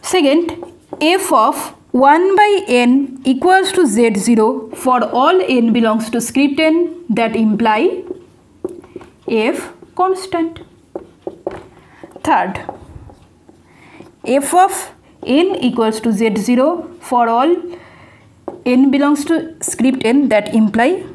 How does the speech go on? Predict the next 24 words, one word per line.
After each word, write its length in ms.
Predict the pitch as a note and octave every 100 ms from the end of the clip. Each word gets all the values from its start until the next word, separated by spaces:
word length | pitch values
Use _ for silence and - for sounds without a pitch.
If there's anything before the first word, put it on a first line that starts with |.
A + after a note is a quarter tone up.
| - - - - - - - - - - - - - - - - -
f 480 | B3 A3+ C#4 - - - - -
is 580 | D#4+ A#3 A#3+ D4 - - - - - -
constant 580 | A#3 A3 A3 - A#3+ F4+
function 560 | - G#4 F#4 - E4+ E4+ - - -
Z 260 | G#3+ B3 G3+
naught। 220 | G3 D3+ - - -
ओके, 140 | C#4 F4
यहाँ 220 | B3+ A#3
पर 140 | C#4
कांस्टेंट 440 | C4+ C4 C4 D4 C#4+
फंक्शन 280 | C#4+ D4+
Z 140 | C#4 C#4 C4+
naught, 180 | G4
यहाँ 120 | A#3 G3+
पर 140 | G3+
कांस्टेंट 400 | G3 F#3+ - -
फंक्शन 300 | G#3+ G3 G3+
Z 160 | - G3+ A3+
naught। 160 | - - - - - -
ऑप्शन 360 | A3 - D4+
फ़ोर, 420 | E4 - G#3+ G3+ - - - - _ _ _ _ _ _ _ _ _ - - - - - - C4
f 220 | D#4+ D#4+
of 260 | F#4+ G4 G4 -
r 280 | G#3+ G3+